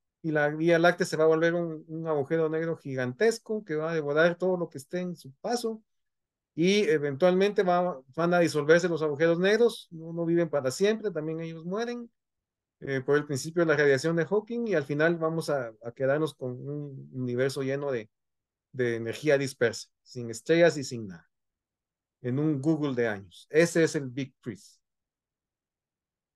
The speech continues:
el que aplica en un universo abierto. Las, la, aquí están las escalas de tiempo para,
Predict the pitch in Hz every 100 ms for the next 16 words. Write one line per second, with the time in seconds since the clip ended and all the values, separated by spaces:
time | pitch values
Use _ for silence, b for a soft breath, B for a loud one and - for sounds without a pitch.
0 | _ _ _ _ _ _ _ _ - 120
1 | - 104 - 135 139 143 120 117 117 110
2 | 98 101 117 104 92 _ _ _ 107 107
3 | - 127 127 - - - 165 160 135 -
4 | 147 147 131 - 165 170 180 - 123 110
5 | 110